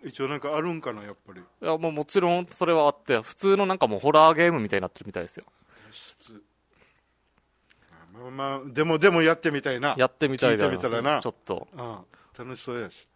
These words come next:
Speaker 2: ホラーゲームってか、ホラー平気ですか？
Speaker 1: 全然平気。
Speaker 2: あ、余裕なタイプですか？
Speaker 1: 余裕。
Speaker 2: 結構スプラッタ系も。
Speaker 1: 余裕だし。
Speaker 2: はい。
Speaker 1: なんか、ホラー映画って笑えるところいっぱいある、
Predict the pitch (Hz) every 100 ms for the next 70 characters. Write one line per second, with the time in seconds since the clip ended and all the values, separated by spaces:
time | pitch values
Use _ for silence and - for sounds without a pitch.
0 | _ - 165 208 208 202 208 208 208 202
1 | - 120 101 90 - _ - 226 196 101
2 | 92 - 117 - 104 - - _ _ _
3 | _ - 107 131 123 131 117 - - _
4 | - 117 113 139 147 151 151 139 139 120
5 | 127 135 131 107 _ _ _ _ 180 -
6 | 123 107 - - - 165 160 - 165 147
7 | 160 143 139 131 135 147 170 180 190 185
8 | 180 - 147 117 - - 113 92 117 127
9 | 131 107 _ _ - 143 175 170 160 151
10 | 147 135 131 - 113 131 147 151 127 -
11 | - 113 113 113